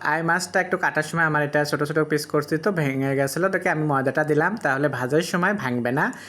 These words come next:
কিংবা তরকারিতে দেওয়ার পরেও ভাঙবে না। তো এই যে লাউটা দেখালাম, এখন চলে আসলাম চুলোয় মাখানোর পরে। তো চুলোয় আসার পরে পেঁয়াজ, তেল আর হলো কার লবণ স্বাদ মতো দিয়ে পেঁয়াজটাকে ভেজে নিচ্ছি। আর পাশের আর একটা চুলোতে আমি মাছটাকে ভাজার জন্য প্যান বসিয়ে দিচ্ছি।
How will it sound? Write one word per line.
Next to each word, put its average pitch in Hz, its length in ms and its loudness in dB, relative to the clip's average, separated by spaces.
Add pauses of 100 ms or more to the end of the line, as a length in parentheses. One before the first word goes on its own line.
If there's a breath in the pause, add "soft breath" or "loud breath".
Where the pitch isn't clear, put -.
(160 loud breath)
কিংবা 151 180 0
তরকারিতে 151 440 2
দেওয়ার 143 220 2
পরেও 151 220 0
ভাঙবে 131 280 0
না। 160 100 0
তো 175 160 0
এই 156 60 2
যে 147 80 2
লাউটা 135 340 0
দেখালাম, 139 480 0
এখন 143 220 -4
চলে 165 200 2
আসলাম 185 300 0
চুলোয় 175 340 2
মাখানোর 151 360 0
পরে। 170 320 0 (460 loud breath)
তো 156 80 -2
চুলোয় 185 280 4
আসার 175 200 0
পরে 175 180 2
পেঁয়াজ, 160 500 4
তেল 151 260 4
আর 131 140 0
হলো 123 180 0
কার 143 160 -2
লবণ 120 340 0
স্বাদ 120 260 -4
মতো 120 160 -2
দিয়ে 131 200 2
পেঁয়াজটাকে 170 480 0
ভেজে 160 280 2
নিচ্ছি। 170 380 0
আর 147 240 2
পাশের 147 340 2
আর 151 100 2
একটা 147 220 -2
চুলোতে 147 400 0
আমি 151 280 2
মাছটাকে 131 520 -2
ভাজার 131 360 0
জন্য 175 280 0
প্যান 123 240 -2
বসিয়ে 123 260 -4
দিচ্ছি। 117 240 -6